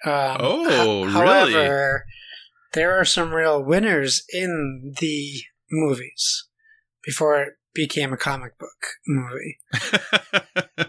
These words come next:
Speaker 2: <laughs>
Speaker 1: Um, I think Fast Five might be one of the top ten best heist movies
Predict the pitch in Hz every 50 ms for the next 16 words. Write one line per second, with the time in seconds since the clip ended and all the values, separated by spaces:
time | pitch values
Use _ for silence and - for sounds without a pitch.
0 | - - 160 147 143 143 139 139 139 139 143 139 139 131 - - - - - -
1 | - 147 185 185 - - 156 151 156 - - - - 143 143 143 135 - 139 139
2 | 139 - 151 156 151 139 127 123 131 139 151 175 175 160 143 135 135 135 135 131
3 | - - - - - _ _ _ _ - - - - 160 156 151 - - 170 156
4 | 147 139 135 135 135 - 151 143 147 143 - - - 139 139 - - 143 139 127
5 | 127 127 123 123 - - - - -